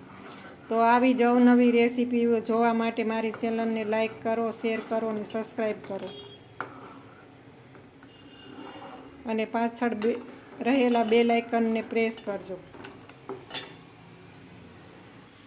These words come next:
જેથી કરીને અમારા અવનવા વીડિયો જોવા માટે તમને નોકી-, નોટિફિકેશન પહેલાં મળે.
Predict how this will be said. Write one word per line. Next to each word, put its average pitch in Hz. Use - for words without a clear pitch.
જેથી 247
કરીને 247
અમારા 240
અવનવા 240
વીડિયો 233
જોવા 226
માટે 220
તમને 220
નોકી-, 214
નોટિફિકેશન 226
પહેલાં 214
મળે. 190